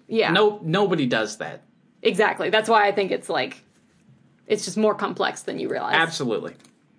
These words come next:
Speaker 1: More tricky.
Speaker 2: Um, which means the number one most underrated Beatles song is Dear Prudence.
Speaker 1: Really?
Speaker 2: I, I put a lot of thought into it.
Speaker 1: We done did it.
Speaker 2: I,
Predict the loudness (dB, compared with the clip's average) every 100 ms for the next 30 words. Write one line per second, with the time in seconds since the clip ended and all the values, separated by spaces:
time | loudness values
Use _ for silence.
0 | _ _ _ _ _ -2 -2 0 -2 -2
1 | -6 -6 2 4 4 2 -6 -14 0 2
2 | 2 4 4 4 2 0 -8 -10 -6 0
3 | 2 2 2 2 2 2 2 0 -6 -2
4 | 0 0 0 -4 -2 0 0 0 0 0
5 | -2 -2 -2 -4 -2 -2 -2 -4 -6 -6
6 | -8 -10 -12 -18 _ _ _ _ _ _
7 | _ _ -2 2 4 6 4 2 -2 -12
8 | -20 _ -2 2 4 4 2 2 2 2
9 | 2 2 6 6 4 2 2 4 4 2
10 | 0 2 4 4 2 4 4 4 4 4
11 | 2 -2 0 4 4 4 2 0